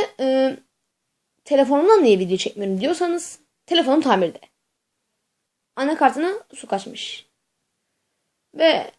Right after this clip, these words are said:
başka bir kamera desteğim olmadığından dolayı ve bilgisayarım da olmadığından dolayı videoları get-, getiremiyorum.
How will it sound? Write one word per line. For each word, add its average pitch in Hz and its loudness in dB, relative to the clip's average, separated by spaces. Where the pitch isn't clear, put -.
başka 240 -2
bir 277 -2
kamera 247 2
desteğim 208 2
olmadığından 311 2
dolayı 240 2
ve 185 -4
bilgisayarım 214 -2
da 233 6
olmadığından 190 0
dolayı 254 0
videoları 302 0
get-, 285 -2
getiremiyorum. 233 -2